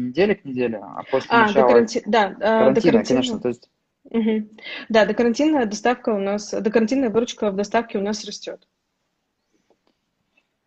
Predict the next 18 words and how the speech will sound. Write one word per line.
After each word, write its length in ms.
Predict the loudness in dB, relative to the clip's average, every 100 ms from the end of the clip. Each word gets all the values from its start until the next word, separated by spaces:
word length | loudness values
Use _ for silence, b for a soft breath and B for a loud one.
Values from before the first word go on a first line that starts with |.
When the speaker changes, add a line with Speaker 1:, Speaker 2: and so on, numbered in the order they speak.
| _
Speaker 1:
Окей, 400 | -4 2 2 2 0
ну, 160 | -2
а 60 | 2
смотри, 200 | 4 6
а 360 | 6 6 4 0
что 320 | -10 -6 -6
с, 320 | -8 -20 -16
вообще 320 | -14 -12 -12 -8
с 80 |
этими 260 | -8 -8 -6
новыми, 680 | -2 -2 -2 -6 -8 -10 -14
а, 400 | -10 -6 -4 -4
инициативами 760 | -6 -6 -2 -4 -2 -4 -4 -6
по 140 | -6
запуску 1200 | 2 2 2 -4 -20 -12 -6 -4 -4 -4 -6 -8
новых 320 | -4 -2 -2 -2
продуктов, 600 | -4 -2 -6 -2 -4 -4 _ _ _ _ _ _ _ _ _ -10
а, 240 | -6 -6